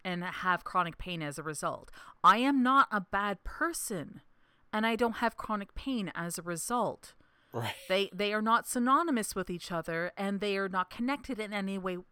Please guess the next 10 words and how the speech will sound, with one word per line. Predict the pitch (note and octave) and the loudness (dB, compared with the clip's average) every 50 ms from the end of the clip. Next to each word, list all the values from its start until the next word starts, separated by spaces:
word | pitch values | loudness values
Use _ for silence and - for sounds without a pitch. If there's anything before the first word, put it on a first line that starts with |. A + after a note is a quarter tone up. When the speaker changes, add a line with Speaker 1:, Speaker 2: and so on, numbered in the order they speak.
| - G3 F3 - _ _ _ _ _ _ _ | -16 -16 -16 -18 _ _ _ _ _ _ _
Speaker 1:
any | G#3 G3+ G#3+ G3+ | -4 -4 -2 0
way, | G3+ G3 F#3+ | 0 0 0
shape, | - - - E3+ D#3+ - | 0 -2 -6 -8 -8 -6
or | - F3+ E3+ | -6 -6 -6
form. | - - - A3+ A#3 A3+ F#3+ E3+ E3+ - - - - _ _ _ _ _ _ _ _ _ _ _ _ _ _ _ _ - | -6 -6 -4 -4 -2 -2 -2 -2 -4 -6 -10 -16 -20 _ _ _ _ _ _ _ _ _ _ _ _ _ _ _ _ -8
Speaker 2:
Yet | D3+ C#3 A#2+ D3 D#3 D#3 | -6 -2 0 2 2 2
it | D3+ - - | 2 0 -2
still | - - F#3+ F#3+ F3+ D#3 D3+ | 0 0 0 2 4 4 4
Speaker 1:
And | D3+ F3 | 4 4
Speaker 2:
somehow | E3+ - - C3+ C3+ C#3 C3+ C3 B2+ A#2 | 2 2 2 2 2 2 2 2 2 0